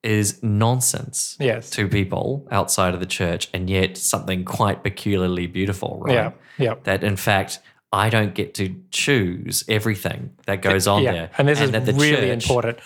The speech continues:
Speaker 1: the
Speaker 2: Yeah.
Speaker 1: church is not just an aggregate of individuals
Speaker 2: Yeah.
Speaker 1: who ascribe to something.
Speaker 2: Yeah.
Speaker 1: Because that's the sort of thing, as we've discussed, as I've mentioned before, that's the sort of conception of the church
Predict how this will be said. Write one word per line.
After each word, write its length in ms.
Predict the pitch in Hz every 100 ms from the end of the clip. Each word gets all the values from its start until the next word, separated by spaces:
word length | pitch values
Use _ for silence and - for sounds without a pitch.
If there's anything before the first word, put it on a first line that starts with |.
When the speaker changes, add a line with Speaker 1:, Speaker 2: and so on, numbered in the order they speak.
| -
Speaker 1:
the 80 | 110
Speaker 2:
Yeah. 120 | 147
Speaker 1:
church 240 | 127 127 120
is 160 | 104
not 300 | 104 107 110 -
just 220 | 98 101
an 140 | 98 -
aggregate 540 | 101 110 104 92 95 -
of 120 | 90
individuals 920 | 95 90 92 107 104 90 127 110 -
Speaker 2:
Yeah. 540 | _ _ _ _ - 110
Speaker 1:
who 260 | 107 107 -
ascribe 560 | 104 - 113 104 113
to 80 | 110
something. 580 | - 95 - - 87 90
Speaker 2:
Yeah. 180 | 127 117 - -
Speaker 1:
Because 220 | 110 127
that's 240 | 117 135 -
the 80 | 131
sort 200 | - 110
of 120 | 101
thing, 440 | 131 98 90 95 -
as 200 | - 98
we've 160 | 98 95
discussed, 460 | 92 - 104 92
as 220 | 98 95 92
I've 160 | 87
mentioned 260 | 98 92 92
before, 300 | - 107 90
that's 180 | 117 -
the 60 |
sort 380 | 120 - 123 123
of 280 | 113 101 - _ -
conception 600 | 104 95 - 131 - 113
of 40 | 92
the 60 |
church 500 | 92 - 90 90 -